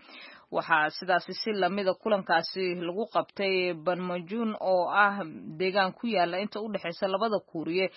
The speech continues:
si hoose looga wada hadlay xiisadda arrinta ay salka ku hayso ee barnaamijka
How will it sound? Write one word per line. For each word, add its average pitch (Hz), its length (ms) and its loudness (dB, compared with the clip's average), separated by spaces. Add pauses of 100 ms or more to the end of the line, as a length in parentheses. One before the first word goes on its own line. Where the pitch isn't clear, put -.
(320)
si - 220 0
hoose 226 380 4
looga 190 360 2
wada 180 240 2
hadlay 180 220 2
xiisadda 185 560 -2
arrinta 202 320 -2
ay 165 80 -4
salka 190 320 -4
ku 214 180 -4
hayso 165 300 -2
ee 175 80 -2
barnaamijka 185 560 -2